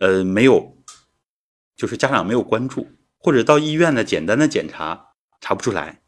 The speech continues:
或者按我们现在的说法，就是中医来讲，它是一些潜在的问题啊，一些潜在的问题，没有形成器质性的问题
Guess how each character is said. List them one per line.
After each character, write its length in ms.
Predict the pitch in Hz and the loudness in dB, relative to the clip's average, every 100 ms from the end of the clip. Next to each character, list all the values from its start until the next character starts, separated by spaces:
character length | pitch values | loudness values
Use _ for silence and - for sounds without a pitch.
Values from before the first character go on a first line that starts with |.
| _ _ _ _ _ - | _ _ _ _ _ -6
或 200 | - 185 | 8 8
者 120 | 107 | 8
按 160 | 82 139 | 4 4
我 120 | 101 | 2
们 80 | 76 | 0
现 140 | - | -2
在 120 | 123 101 | -2 -2
的 80 | |
说 200 | 82 101 | -4 -6
法， 180 | 95 - - - | -4 -6 -10 -16
就 100 | - | -8
是 180 | 113 104 | -4 -2
中 260 | - 160 165 | 0 2 4
医 200 | 151 143 | 4 4
来 180 | 98 | 4
讲， 240 | 104 95 - - | 0 -2 -6 -6
它 140 | 113 | -6
是 140 | - | -4
一 60 | 120 | -6
些 240 | 113 127 123 - - | -2 -4 -4 -16 -6
潜 240 | - 80 | -2 0
在 120 | 107 | 2
的 140 | 139 120 | 2 2
问 160 | 113 | 0
题 300 | 92 - - _ _ _ _ _ _ _ _ _ _ | -4 -10 -20 _ _ _ _ _ _ _ _ _ _
啊， 280 | - 95 90 _ _ _ _ _ _ _ _ | -4 -4 -4 _ _ _ _ _ _ _ _
一 120 | - 127 | -4 -2
些 100 | 139 | 0
潜 220 | 120 82 | -2 -4
在 80 | 104 | -2
的 120 | 104 | -2
问 100 | 104 | -2
题， 60 | |
没 180 | 110 113 | -2 2
有 160 | 185 147 | 2 2
形 200 | - 135 | -2 -2
成 120 | 143 | -2
器 200 | 143 180 | -2 -4
质 160 | 92 78 | -4 -8
性 240 | 110 98 | -6 -4
的 200 | 95 82 | -4 -6
问 160 | 107 95 | -6 -6
题 300 | - - _ | -8 -14 _